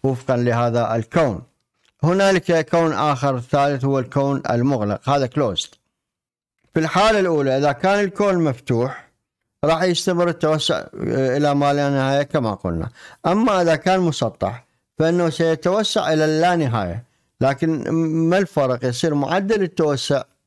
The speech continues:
آه، منعدم بعد زمن معين،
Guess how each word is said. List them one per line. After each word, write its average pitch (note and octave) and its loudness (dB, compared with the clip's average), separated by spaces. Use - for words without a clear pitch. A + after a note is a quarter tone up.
آه، C3+ 2
منعدم D#3 0
بعد B2+ 0
زمن C#3+ 0
معين، G2+ -2